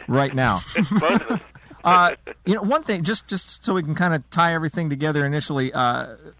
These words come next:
Speaker 1: there, so many country artists, uh, have, have cited Queen as an influence. Garth Brooks, I think, probably the biggest name, uh, one of the, the more contemporary guys, Keith Urban. Um, do you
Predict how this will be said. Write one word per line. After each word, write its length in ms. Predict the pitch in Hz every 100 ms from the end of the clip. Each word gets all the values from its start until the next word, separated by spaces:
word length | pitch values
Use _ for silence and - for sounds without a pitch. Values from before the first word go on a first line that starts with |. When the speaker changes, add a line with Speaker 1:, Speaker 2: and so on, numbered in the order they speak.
| _
Speaker 1:
there, 360 | 156 165 165 156 165
so 220 | - 208
many 320 | 190 180 170 160
country 480 | - 165 170 143
artists, 500 | 113 107 101 - - 143
uh, 160 | 127 123 - 135
have, 300 | 113 127 95 -
have 300 | 113 113 98
cited 460 | - - 143 127 98
Queen 420 | - 147 127 120
as 300 | 123 117 101
an 80 | 120
influence. 440 | 117 110 117 101 -
Garth 340 | 135 139 -
Brooks, 260 | 135 131 117
I 80 |
think, 220 | 107 117 98
probably 500 | 123 117 110 113 98 - - - _
the 80 | 120
biggest 340 | 110 139 127
name, 380 | 123 120 117 113 -
uh, 380 | 101 98 98 - -
one 200 | 120 120
of 60 |
the, 80 | 110 110
the 80 |
more 180 | 117 117
contemporary 580 | 117 120 147 131 131 123
guys, 300 | 117 117 110
Keith 320 | - 135 117
Urban. 420 | 123 120 120 120 - - - -
Um, 440 | 120 117 110 104 - - - - - - -
do 120 | 131
you 460 | 139 175 247 240